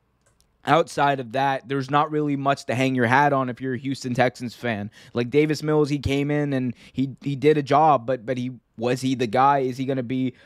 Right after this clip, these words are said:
a similar type of player like Tyrod Taylor? And what, as far as what he means to this team, probably not. So let's take him out of the equation because the Texans are so bad. If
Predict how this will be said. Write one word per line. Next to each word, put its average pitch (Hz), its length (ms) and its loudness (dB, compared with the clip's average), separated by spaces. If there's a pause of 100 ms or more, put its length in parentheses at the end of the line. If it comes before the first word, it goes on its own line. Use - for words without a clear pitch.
(100)
a 127 100 -2
similar 151 580 2
type - 380 0
of 131 300 -2
player 143 340 4
like 127 180 0
Tyrod 131 400 2
Taylor? 139 440 -4 (180)
And 123 280 -6
what, 135 180 4
as 135 160 -2
far 143 160 2
as 127 100 -2
what 127 180 -2
he 131 80 0
means 131 360 -2
to 127 40 -6
this 127 180 0
team, 131 220 -2
probably 117 600 0
not. 131 420 0 (300)
So 120 480 2 (1200)
let's 147 240 0
take 139 240 2
him 160 300 2
out 147 200 2
of 135 60 -6
the 131 140 0
equation 151 500 0
because 135 380 -2
the 117 60 -12
Texans 123 300 -2
are 113 60 -2
so 117 160 0
bad. 113 300 2
If 113 80 -4